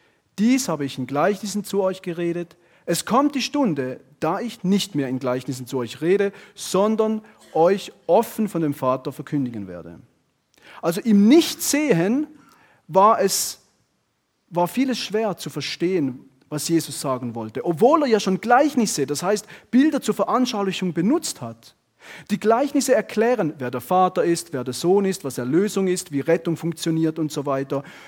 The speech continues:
Doch erst im Sehen wird das alles klar verständlich werden.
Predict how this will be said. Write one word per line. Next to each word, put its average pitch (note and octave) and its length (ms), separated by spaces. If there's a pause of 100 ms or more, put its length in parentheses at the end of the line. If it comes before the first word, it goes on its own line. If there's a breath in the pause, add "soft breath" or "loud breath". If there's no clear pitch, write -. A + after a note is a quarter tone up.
(120)
Doch G3 280 (100)
erst C4 340
im A3+ 140
Sehen D4+ 720 (340 loud breath)
wird D4+ 180
das D4+ 120
alles D4+ 340
klar D#4 340
verständlich D#4 680
werden. A2 460